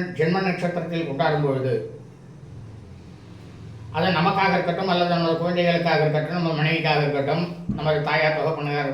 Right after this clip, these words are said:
த-, தகப்பனாருக்காக இருக்கட்டும், யாருக்காக இருக்கட்டும், அனைவருக்குமே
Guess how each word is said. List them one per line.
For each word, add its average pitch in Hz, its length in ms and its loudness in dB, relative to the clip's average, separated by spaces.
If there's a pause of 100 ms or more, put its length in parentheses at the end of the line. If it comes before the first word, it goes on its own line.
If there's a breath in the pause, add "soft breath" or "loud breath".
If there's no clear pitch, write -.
த-, 139 320 -2
தகப்பனாருக்காக 143 640 0
இருக்கட்டும், 131 440 -2
யாருக்காக 165 360 2
இருக்கட்டும், 143 380 -2 (1500)
அனைவருக்குமே 185 680 2